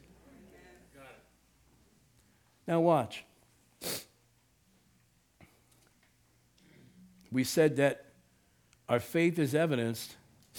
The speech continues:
Speaker 2: by our Yeah, oh my God, you forgot it already? By our words and our Okay, so hold on to that.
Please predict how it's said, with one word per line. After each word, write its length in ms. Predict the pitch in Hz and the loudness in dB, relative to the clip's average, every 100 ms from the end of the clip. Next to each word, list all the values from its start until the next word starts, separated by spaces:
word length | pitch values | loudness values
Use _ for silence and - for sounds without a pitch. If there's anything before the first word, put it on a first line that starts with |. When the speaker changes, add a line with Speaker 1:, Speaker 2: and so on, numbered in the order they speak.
| - - - _ - - | -12 -14 -20 _ -12 -2
Speaker 2:
by 240 | 135 131 | 0 2
our 300 | 131 127 117 - _ _ _ _ _ _ _ _ _ _ - - - - - - | 2 0 -2 -12 _ _ _ _ _ _ _ _ _ _ -20 -20 -20 -14 -10 -2
Yeah, 220 | 175 - 254 | 0 4 8
oh 100 | 240 | 8
my 140 | 151 | 8
God, 340 | 123 247 269 | 6 8 8
you 80 | 226 | 4
forgot 400 | - 175 202 240 | 2 4 6 8
it 100 | 190 | 8
already? 540 | 170 160 202 285 311 185 - - - - - - - - - - - - - - - - | 6 8 6 8 6 4 -4 -16 -16 -14 -14 -14 -14 -14 -14 -14 -14 -14 -16 -20 -20 -6
By 300 | 120 180 185 | 6 8 10
our 220 | 175 165 151 | 10 8 6
words 960 | 151 170 196 208 240 254 - - - - | 6 6 8 10 8 6 -2 -6 -6 0
and 280 | 170 185 180 | 4 6 6
our 400 | 180 175 170 143 - - - - - - - - - - - - - | 8 8 8 4 -8 -10 -8 -6 -8 -10 -10 -12 -12 -14 -18 -20 -8
Okay, 340 | 135 - 110 - - - | -6 -4 -6 -8 -16 -6
so 80 | 139 | 0
hold 140 | 175 | 4
on 160 | 185 175 | 4 2
to 100 | 131 | 0
that. 220 | 101 90 | -4 -6